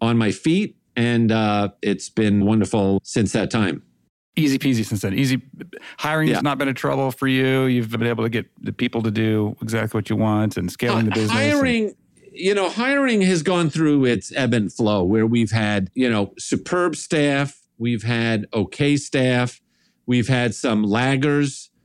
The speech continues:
Speaker 1: that we would try to bring up and they would do well. There have been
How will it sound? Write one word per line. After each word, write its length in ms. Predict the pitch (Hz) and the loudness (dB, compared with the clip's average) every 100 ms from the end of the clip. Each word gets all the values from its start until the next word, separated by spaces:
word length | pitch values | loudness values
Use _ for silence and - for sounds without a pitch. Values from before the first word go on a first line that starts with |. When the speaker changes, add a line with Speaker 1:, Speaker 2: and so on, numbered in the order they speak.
| _ _ - | _ _ -6
Speaker 1:
that 320 | 113 123 - | -2 -2 -6
we 180 | 120 127 | -2 0
would 180 | 120 117 | 2 0
try 520 | - 135 120 120 117 - | -2 -2 0 0 -2 -6
to 140 | - | -6
bring 340 | 113 113 113 110 | -2 0 2 2
up 260 | 131 143 _ | 0 -4 _
and 180 | 110 107 | -2 0
they 120 | 107 | 0
would 200 | 110 92 | 0 0
do 200 | 98 95 | 0 0
well. 500 | 95 107 127 151 147 _ _ _ _ _ | 2 2 2 0 -4 _ _ _ _ _
There 300 | 110 127 123 | -2 0 2
have 400 | 113 156 160 143 | 0 0 0 0
been 400 | 151 147 143 | 0 2 0